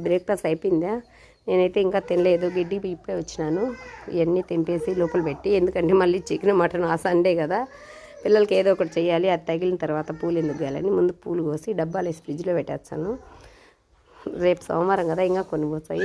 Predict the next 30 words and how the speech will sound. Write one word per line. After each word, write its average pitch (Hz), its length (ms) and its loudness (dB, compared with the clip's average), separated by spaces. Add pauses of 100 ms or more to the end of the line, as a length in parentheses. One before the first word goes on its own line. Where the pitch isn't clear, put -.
దేవుళ్ళకైతే 175 560 0
నిండుగా 170 320 2
పెట్టుకుంటాం 151 420 -6
ఫ్రెండ్స్. 180 240 -8 (100)
ఇదైతే 160 360 -4 (360)
చుక్క - 300 -6
మల్లి, 170 260 -2 (580)
కనకాంబరాలు 196 480 -2
అయితే 160 180 -6
చూడండి, 156 280 -6 (100)
రెండే 202 440 0
రెండు 185 220 -4
చెట్లు, 170 260 -10
ఒక 160 200 -10
మూర 180 120 -4 (120)
పూలు 202 200 -8
ఉన్నాయి. 165 300 -2 (460)
అయితే 175 300 -4
సాయంకాలం 180 440 -4
అన్నా 170 180 0
కోయాలి, 143 300 -6 (120)
ఇప్పుడైతే 165 380 -8
కోసేదానికి 165 480 -8
టైం 151 240 -4
లేదు. 143 240 -8 (840)
ఇది 190 260 -4 (100)
పొద్దునే 196 400 0
మంచి 165 240 0 (160)
వీడియో 165 300 -2 (1120)
చూస్తున్నారు 180 400 -2